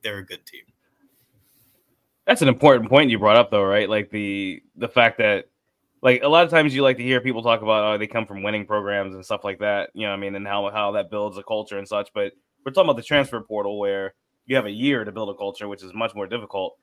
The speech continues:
Speaker 2: And bringing in guys who have been at, at some point in their life, some of those guys had been a part of some winning teams, and, but they've been a part of, like,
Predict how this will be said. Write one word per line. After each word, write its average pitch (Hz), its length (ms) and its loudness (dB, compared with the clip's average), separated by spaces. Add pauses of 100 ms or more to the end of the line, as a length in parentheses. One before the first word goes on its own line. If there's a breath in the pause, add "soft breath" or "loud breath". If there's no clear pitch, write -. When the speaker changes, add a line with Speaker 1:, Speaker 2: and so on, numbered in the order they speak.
(300)
Speaker 2:
And 113 220 -4
bringing 143 220 -2
in 131 80 -2
guys 120 320 0
who 117 140 -12
have 120 320 2
been 107 460 -4 (420)
at, 139 120 -2
at 165 140 -2
some 220 140 -2
point 185 180 -4
in 127 60 -2
their 113 80 -8
life, 135 400 -2
some 151 180 -10
of 139 60 -4
those 127 120 -6
guys 123 200 -2
had 135 200 -4
been 120 100 -4
a 113 40 -10
part 127 200 -4
of 117 60 -8
some 107 180 -16
winning 117 240 -6
teams, 113 400 -8
and, 110 180 -12
but 110 120 -12
they've 123 240 -6
been 117 140 -4
a 110 40 -8
part 120 300 -2
of, 107 260 -6 (520)
like, 107 280 -8